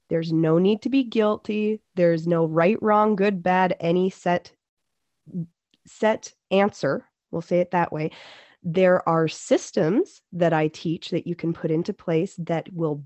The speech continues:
benefit you, but you don't have to be guilty if you don't <laughs> incorporate everything. So I would love to give your listeners one huge takeaway. Um, it's straight out of my Teach Your Time Management course. And honestly, this is for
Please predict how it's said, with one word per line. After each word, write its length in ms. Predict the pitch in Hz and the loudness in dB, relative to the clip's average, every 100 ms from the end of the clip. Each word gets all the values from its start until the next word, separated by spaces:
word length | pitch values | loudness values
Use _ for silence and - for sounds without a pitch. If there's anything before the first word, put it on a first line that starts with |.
| _ | _
benefit 460 | 170 254 311 185 - | 0 2 0 -4 -6
you, 320 | 151 156 151 - | -8 -8 -10 -12
but 120 | - | -14
you 140 | 254 262 | -8 -2
don't 180 | 262 | 0
have 220 | 233 240 - | 0 -2 -4
to 80 | |
be 140 | 208 196 | -8 -8
guilty 400 | - 220 - 196 | -6 -8 -6 -6
if 140 | 185 - | -6 -6
you 80 | 185 | -6
don't 280 | 185 202 | 0 4
<laughs> 20 | 226 | 4
incorporate 640 | 202 - 180 - 180 180 | 2 0 -2 -2 -2 0
everything. 560 | 202 214 175 165 - 135 - - | 0 0 -4 -6 -10 -12 -16 -20
So 280 | _ 202 196 - | _ -2 0 2
I 160 | 202 | 2
would 140 | 240 240 | 2 0
love 300 | 196 190 196 | 2 0 0
to 100 | 214 | -4
give 220 | 185 180 | -4 -2
your 140 | 185 | -2
listeners 520 | 175 160 - 170 165 - | -2 -4 -4 -2 -2 -4
one 580 | 180 175 175 185 196 214 | -6 -4 0 0 0 0
huge 840 | 208 - - 202 190 185 185 - _ | -4 -12 -6 -2 0 0 -2 -6 _
takeaway. 640 | - 170 156 156 143 160 - | -6 -4 -4 -4 -6 -8 -10
Um, 260 | 170 165 165 | -4 -2 -2
it's 180 | 165 - | -4 -6
straight 280 | - 202 226 | -2 0 2
out 120 | 233 | 0
of 120 | 226 | 0
my 180 | 196 160 | 0 -2
Teach 260 | - 202 - | -4 -8 -4
Your 100 | 226 | -6
Time 300 | 226 202 208 | -4 -2 0
Management 500 | 185 156 165 - - | -2 -2 -4 -6 -10
course. 320 | - 165 226 - - - - - | -6 -4 -4 -6 -20 -20 -16 0
And 200 | 185 175 | 0 2
honestly, 480 | 185 185 208 - 220 | 2 2 0 -2 -4
this 220 | 190 180 | -4 -6
is 160 | 180 170 | -8 -4
for 240 | 175 165 | 0 0